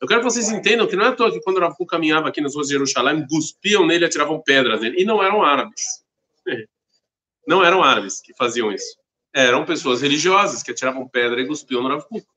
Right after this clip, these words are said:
Vocês têm que entender que ele, ele começou uma mudança.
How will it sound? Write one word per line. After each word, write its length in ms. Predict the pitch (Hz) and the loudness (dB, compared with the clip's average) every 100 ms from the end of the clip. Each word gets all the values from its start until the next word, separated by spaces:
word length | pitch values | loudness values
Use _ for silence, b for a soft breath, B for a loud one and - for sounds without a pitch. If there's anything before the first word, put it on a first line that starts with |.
| _ _ _ _ _ - | _ _ _ _ _ -14
Vocês 140 | - | -2
têm 120 | 185 | 0
que 60 | 220 | 2
entender 300 | 196 175 202 | 2 2 2
que 160 | 170 | 4
ele, 340 | 175 208 - 147 | 4 4 0 2
ele 160 | 156 | 2
começou 440 | - 185 160 160 196 | 2 0 2 2 2
uma 120 | 208 | 0
mudança. 720 | 202 156 131 160 247 - 113 | 2 0 2 2 2 0 -4